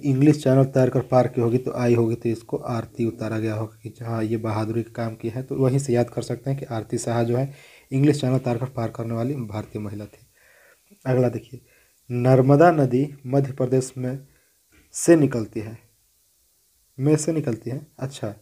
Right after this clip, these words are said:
बीच में भरना है। नर्मदा नदी मध्य प्रदेश में से किस में से निकलती है?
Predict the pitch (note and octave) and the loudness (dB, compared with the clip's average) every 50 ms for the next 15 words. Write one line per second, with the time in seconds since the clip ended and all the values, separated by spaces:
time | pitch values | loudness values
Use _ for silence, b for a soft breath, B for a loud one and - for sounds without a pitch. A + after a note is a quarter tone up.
0 | _ - A#2 C3 C3+ C3+ B2+ A#2 G#2 G#2 A2+ A2+ A2 G#2 G2+ G2+ G2+ b b b | _ -4 -2 -2 -2 -2 -4 -8 -6 -6 -8 -8 -8 -8 -10 -12 -14 b b b
1 | b b b b b B2+ B2+ C3 C3 C3+ C#3+ C#3+ E3 D#3+ D#3 D3 D3+ D3 D3 D3+ | b b b b b 2 4 6 8 8 8 8 8 6 4 4 2 2 2 2
2 | C#3 C3+ - - C#3 C3 C#3+ C#3 C#3 C#3+ C#3 D3 D3+ D3+ - - D3+ D3+ - F3+ | 0 0 -2 -2 0 0 0 0 0 -4 -6 -6 -8 -8 -6 -6 -6 -4 -2 -2
3 | F#3+ F3+ - C3 A#2 G#2+ - A2+ G#2+ - - A2 A2+ | -2 0 -2 -2 -2 -4 -6 -8 -10 -10 -12 -14 -14